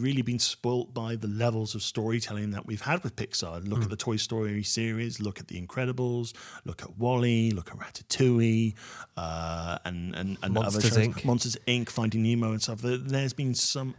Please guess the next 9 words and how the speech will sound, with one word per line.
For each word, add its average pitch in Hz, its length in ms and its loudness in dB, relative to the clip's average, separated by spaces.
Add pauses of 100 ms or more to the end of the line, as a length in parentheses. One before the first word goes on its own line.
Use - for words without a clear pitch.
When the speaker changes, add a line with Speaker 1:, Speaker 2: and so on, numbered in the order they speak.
(160)
Speaker 1:
extraordinary 185 640 0
storytelling 92 600 -4
there. 82 260 -2
Up, - 260 0 (160)
Up 151 160 -2
as 147 100 -2
well. 113 320 0
I, 123 200 4
Speaker 2:
Mm. 139 340 6